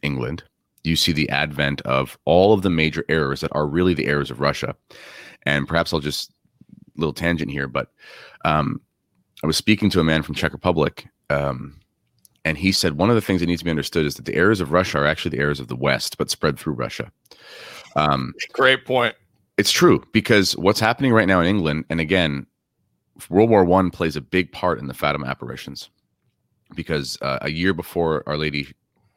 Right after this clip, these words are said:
Speaker 1: appeared, that's when, um, Portugal actually entered into the war at the behest of England,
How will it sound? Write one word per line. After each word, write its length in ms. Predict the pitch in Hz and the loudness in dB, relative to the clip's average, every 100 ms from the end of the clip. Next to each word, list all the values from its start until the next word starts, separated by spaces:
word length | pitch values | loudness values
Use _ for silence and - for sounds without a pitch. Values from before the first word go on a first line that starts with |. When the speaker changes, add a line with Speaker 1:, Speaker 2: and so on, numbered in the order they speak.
| - | -16
Speaker 1:
appeared, 440 | - 120 90 67 | -2 2 2 2
that's 180 | 71 - | -2 -2
when, 240 | 76 64 - - | -8 -10 -14 -10
um, 380 | 64 64 57 - _ _ _ _ _ _ - _ _ _ _ - | -6 -6 -8 -16 _ _ _ _ _ _ -20 _ _ _ _ 0
Portugal 440 | 110 117 - 62 | 2 2 0 -4
actually 280 | 64 - - | -4 -6 -8
entered 360 | 73 71 65 - | -6 -6 -8 -8
into 180 | 69 | -8
the 100 | 64 | -8
war 300 | 64 55 55 - - - - | -8 -8 -12 -14 -20 -10 -2
at 160 | 90 | -2
the 60 | 85 | 0
behest 480 | 80 78 80 - - | -4 -2 -4 -4 -6
of 100 | 69 | -4
England, 380 | 80 62 62 | -4 -6 -10